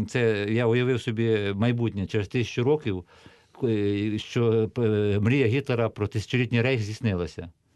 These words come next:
І от ці нацисти, які вже в двадцятому віці набивали волоссям людей подушки, ну, в Освенцимі і так далі, і газом, газом морили. Через тисячу років, е, уявляєте, який ї-, їхній погляд був би на людину.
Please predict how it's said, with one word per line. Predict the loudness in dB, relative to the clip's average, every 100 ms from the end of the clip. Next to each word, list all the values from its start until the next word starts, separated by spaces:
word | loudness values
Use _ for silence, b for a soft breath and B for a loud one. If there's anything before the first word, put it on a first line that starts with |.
| _ _ _ -2
І |
от | -2 0
ці | 2
нацисти, | 2 2 0 0 0
які | 2 2
вже | 2 2 2
в |
двадцятому | 0 0 0 0 2 2
віці | 0 0 0 0 0 B B B
набивали | 0 2 2 2 2 2
волоссям | 2 2 2 2
людей | 2 2 2
подушки, | 2 0 -2 -2 -2 0 0
ну, | 0
в |
Освенцимі | -2 0 -2 -2 -2 -2
і | 0
так | 0
далі, | 2 0 0 0
і | -4 B B
газом, | -2 0 0 0
газом | 0 0 0
морили. | 0 0 0 0 -4 -8 B B B B
Через | -2 0
тисячу | 0 -2 0
років, | 0 0 0 2
е, | 2 0 0
уявляєте, | 2 2 2 2 -2
який | -2 -2 0 0
ї-, | 0 0 0
їхній | 0 0
погляд | 2 2 2 0
був | 0
би | 0
на | 0
людину. | 0 0 -2 -6